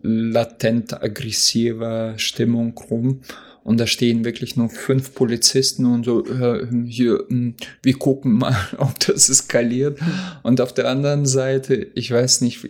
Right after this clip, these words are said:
jetzt vor kurzem, ähm, komme ich aus der Bahn bei uns in, in dem kleinen Städtchen und, äh, da stehen irgendwie fünf, sechs, sieben, äh,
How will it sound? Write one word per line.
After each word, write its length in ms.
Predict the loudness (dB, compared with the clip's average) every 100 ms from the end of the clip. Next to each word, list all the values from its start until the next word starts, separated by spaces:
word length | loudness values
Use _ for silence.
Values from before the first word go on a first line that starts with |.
| 0
jetzt 220 | 0 0
vor 260 | -4 -4 -4
kurzem, 800 | -4 -2 2 2 2 2 -2 -4 -14 -20 -20 _ -2
ähm, 720 | 0 2 2 0 0 -2 -4 -10 -16
komme 360 | -4 0 0
ich 160 | 0 0
aus 180 | 0 0
der 100 | 0
Bahn 360 | 0 0 0
bei 160 | 0 -4
uns 380 | -2 -2 -2 -4
in, 300 | -2 0 0
in 120 | 2
dem 140 | 0 0
kleinen 340 | -2 0 0
Städtchen 720 | -2 0 -2 -2 -2 -2 -2 -10 -20 -20 -20
und, 420 | _ 2 2 0 -2
äh, 460 | -4 -2 -4 -6 -10 _ _ 0
da 140 | 2
stehen 360 | 2 2 2 2
irgendwie 540 | 2 2 0 -2 -2
fünf, 540 | -4 -8 0 0 2
sechs, 600 | 0 2 0 2 2 4
sieben, 640 | 4 2 2 2 2 -2 0
äh, 100 | 0